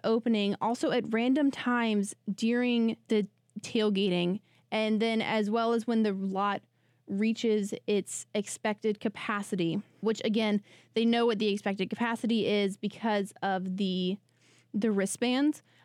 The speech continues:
Um, so they have a certain number that they can sell each week, and then two,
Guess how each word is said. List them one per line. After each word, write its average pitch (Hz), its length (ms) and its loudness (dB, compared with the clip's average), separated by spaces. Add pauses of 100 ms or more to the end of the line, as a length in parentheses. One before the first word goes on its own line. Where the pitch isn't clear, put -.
(120)
Um, 196 340 2
so 214 140 -2
they 208 300 2
have 196 260 -2
a 196 60 0
certain 208 320 0
number 190 340 2
that 185 140 -2
they 180 120 0
can 196 160 0
sell 240 300 0
each 233 240 -2
week, 226 360 -2
and 196 360 0
then 180 520 0 (120)
two, 202 420 0